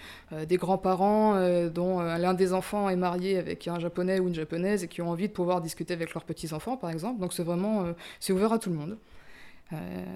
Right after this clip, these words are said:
et on a, euh, les cours de calligraphie, euh, c'est pas, euh, enfin, c'est pour les passionnés d'art de manière générale, il n'y a pas besoin d'apprendre, euh, le japonais en parallèle.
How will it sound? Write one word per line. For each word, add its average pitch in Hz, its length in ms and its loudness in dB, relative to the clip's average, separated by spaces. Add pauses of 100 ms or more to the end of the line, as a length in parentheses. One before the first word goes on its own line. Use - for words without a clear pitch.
et 175 200 -4
on 170 160 -2
a, 190 160 2
euh, 175 520 0
les 185 120 0
cours 202 160 6
de 190 100 8
calligraphie, 190 800 2
euh, 220 80 8
c'est 185 160 0
pas, 185 420 2
euh, 170 240 -2
enfin, 175 160 -4
c'est 180 140 0
pour 190 100 4
les 196 100 8
passionnés 190 360 2
d'art 202 260 2
de 185 60 0
manière 175 280 0
générale, 170 280 0
il 226 60 4
n'y 185 40 4
a 175 40 2
pas 165 120 -2
besoin 190 480 4
d'apprendre, 196 500 0
euh, 180 360 -2
le 170 100 -2
japonais 180 500 2
en 170 80 0
parallèle. 175 480 -2